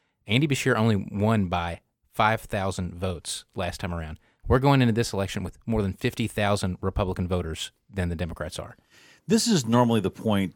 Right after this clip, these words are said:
Speaker 2: that our listeners to Flyover Country with Scott Jennings would know, where I step in and say something con-, contrary, to say something, "Hey, let me put my journalist cap on for a moment and, and, and kind of look at this a little bit more,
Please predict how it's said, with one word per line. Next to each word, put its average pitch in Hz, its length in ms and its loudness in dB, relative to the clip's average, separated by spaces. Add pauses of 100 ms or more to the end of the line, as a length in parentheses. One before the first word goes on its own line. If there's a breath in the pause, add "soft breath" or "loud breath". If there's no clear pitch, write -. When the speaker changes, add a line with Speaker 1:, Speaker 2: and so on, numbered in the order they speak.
(140)
Speaker 2:
that 98 160 0
our 87 180 0
listeners 98 500 0
to 98 200 -2
Flyover 90 540 0
Country 98 300 -4
with 85 100 -4
Scott 95 240 -2
Jennings 92 340 -4
would 87 140 -2
know, 98 200 0
where 92 140 2
I 117 140 6
step 110 340 0
in 98 280 0 (400 loud breath)
and 110 120 0
say 151 220 4
something 127 380 2
con-, 92 180 0
contrary, 117 720 2 (360 soft breath)
to - 100 0
say 131 180 4
something, 117 360 2
"Hey, 170 160 4
let 170 100 2
me 196 80 6
put - 160 0
my 113 140 4
journalist 104 420 2
cap 107 240 2
on 98 160 0
for - 80 -2
a - 20 0
moment 98 300 0
and, 101 180 -4
and, 139 200 -2
and 147 280 -2
kind 226 140 4
of 139 220 0
look 160 140 4
at 156 100 0
this 131 160 4
a - 20 -2
little 131 220 4
bit 113 60 -4
more, 110 280 4